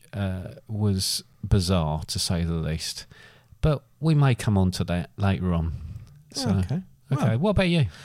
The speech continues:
Speaker 2: fair enough. Well, I've had quite a busy week. Uh, obviously, there's Nottingham stuff, and I drove there, but I drove back on the Sunday.
Speaker 1: You did
Speaker 2: as
Speaker 1: indeed.
Speaker 2: opposed to you guys stayed there. Um, Monday, didn't really do much.
Speaker 1: Didn't
Speaker 2: Tues-,
Speaker 1: do much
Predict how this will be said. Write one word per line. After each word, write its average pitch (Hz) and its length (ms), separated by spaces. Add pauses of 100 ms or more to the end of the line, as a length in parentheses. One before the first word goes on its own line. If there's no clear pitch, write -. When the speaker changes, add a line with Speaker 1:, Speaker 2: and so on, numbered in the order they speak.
(100)
Speaker 2:
fair 110 120
enough. 156 180
Well, 196 200
I've 170 160
had 139 240
quite 139 140
a - 20
busy 113 240
week. 120 380
Uh, 117 320
obviously, 117 280
there's 107 220
Nottingham 107 260
stuff, 110 260
and 110 80
I 107 80
drove 104 320
there, 110 300
but 117 100
I 113 80
drove 127 200
back 117 140
on 175 80
the 113 60
Sunday. 107 500 (120)
Speaker 1:
You 101 100
did 98 220
Speaker 2:
as 90 160
Speaker 1:
indeed. 87 100
Speaker 2:
opposed 104 220
to 110 60
you 107 60
guys 107 220
stayed 104 380
there. 104 240 (420)
Um, 117 560 (260)
Monday, 156 640 (360)
didn't 135 200
really 113 100
do 127 180
much. - 500 (480)
Speaker 1:
Didn't 117 100 (160)
Speaker 2:
Tues-, 101 60
Speaker 1:
do 120 200
much 120 160